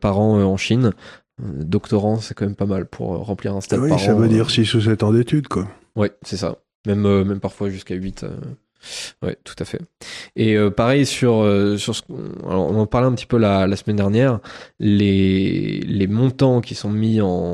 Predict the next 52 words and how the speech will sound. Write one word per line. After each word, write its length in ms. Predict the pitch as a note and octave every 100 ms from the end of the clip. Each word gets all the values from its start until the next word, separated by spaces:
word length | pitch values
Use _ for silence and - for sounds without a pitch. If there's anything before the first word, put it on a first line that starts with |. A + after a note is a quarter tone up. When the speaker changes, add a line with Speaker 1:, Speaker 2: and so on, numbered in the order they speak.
| F2 F#2 F2+
Speaker 1:
en 200 | G2 G2
recherche 400 | G2 G#2+ A#2+ -
et 40 | G2
développement 460 | G2 G2+ G#2+ A2+
en 60 | G2+
Chine 260 | - C3+
sont 180 | C3 F#2+
absolument 540 | F#2+ - G#2 G#2 G#2 -
astronomiques. 540 | G#2 - G#2 A#2 A#2+
Speaker 2:
Gigantesques. 560 | G#2 G2 - - - -
Speaker 1:
Alors, 320 | - G2+ F#2+ F#2+
euh, 80 | G2
déjà, 720 | D#2+ F#2+ F#2 - - G2+ G#2
encore 240 | G2 A2
une 80 | G#2+
fois, 140 | B2
il 20 | A2+
y 40 |
a 60 | G2+
aussi 220 | G2+ G#2+
la 80 | G2+
question, 520 | G#2+ - A#2+ A#2 G#2+
euh, 20 |
pouvoir 260 | G2 G#2 G2
d'achat, 340 | G2 - A2
euh, 220 | G#2+ F#2
enfin, 220 | F2+ G2+
euh, 200 | F#2+ F#2
parité 280 | A2+ G#2+ G#2
de 40 | F#2+
pouvoir 200 | A2+ G2+
d'achat 360 | G2 - G#2
ou 100 | G2
pas 140 | F#2+ F#2+
parité 300 | F#2 F#2+ G2
de 60 |
pouvoir 180 | - G2
d'achat, 240 | G2 -
ce 80 | B2+
qui 140 | - F#2+
fait 160 | A2
que 160 | G2+ G2
c'est 200 | - G#2
difficile 540 | G#2+ A#2+ A2 C3 B2
de 80 | A2
comparer 500 | G#2 A2 A2 G#2+ A2+
vraiment 560 | G#2 G#2 A2+ A2+ G#2 -
en, 120 | G2+
en 40 |
volume 360 | G2 G#2 A2 A2
de 80 | G#2
dollars. 500 | A2 A2+ C#3 C3+